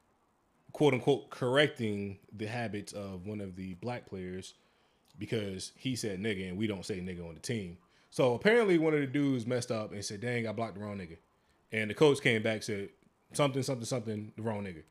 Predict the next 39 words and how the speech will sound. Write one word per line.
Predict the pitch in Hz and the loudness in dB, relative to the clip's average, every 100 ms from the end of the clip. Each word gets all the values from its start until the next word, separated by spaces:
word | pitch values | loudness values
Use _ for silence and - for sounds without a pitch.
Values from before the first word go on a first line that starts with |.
| _ _ 107 | _ _ -6
Basically, | 117 101 98 | -4 -4 -6
I | |
don't | 101 | -4
know | 104 | -4
if | |
he | 95 | -4
said | 117 | -4
exactly | 92 92 101 107 | -6 -6 -8 -8
what | 98 | -8
he | |
said | 92 98 | -8 -6
back | 87 110 | -6 -6
to | 98 | -6
him. | 113 107 110 _ - - - | -6 -6 -10 _ -20 -12 -2
Um, | 120 120 110 101 107 - | 2 2 2 -2 -8 -8
and | 110 104 | -6 -2
Dabo | 117 113 110 | 0 2 0
did | 107 104 | -2 -2
nothing | 110 107 | -4 -4
about | 104 104 107 | -4 -4 -6
it. | - _ _ _ _ _ _ _ - | -10 _ _ _ _ _ _ _ -10
Um, | 104 101 98 95 92 90 _ - | -6 -6 -6 -8 -10 -12 _ -8
it | 110 95 | -8 -2
just | 120 117 | -2 -2
came | 127 104 | -2 -2
out | 104 104 - 90 92 | -4 -6 -10 -16 -8
this | 107 110 | -6 -4
year, | 110 110 | -4 -6
and | 104 | -6
this | 104 - | -8 -8
happened, | 107 95 | -8 -8
I | |
think, | 95 104 | -10 -10
like, | 90 | -12
two | 90 120 | -10 -8
to | |
three | 120 120 | -6 -4
years | 127 147 | -4 -2
ago. | 160 | -2